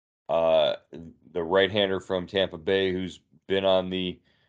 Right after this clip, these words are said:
uh, injured list all season, Tyler Glasnow. Uh, Glasnow, a premier pitcher when he's healthy.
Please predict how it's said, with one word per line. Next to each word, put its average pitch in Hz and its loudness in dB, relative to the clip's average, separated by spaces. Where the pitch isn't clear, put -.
uh, 82 0
injured 107 -2
list 101 2
all 98 6
season, 92 -8
Tyler 92 0
Glasnow. 87 0
Uh, 78 -2
Glasnow, 98 4
a 90 -2
premier 104 -4
pitcher 110 -6
when 95 -4
he's 92 -8
healthy. 95 0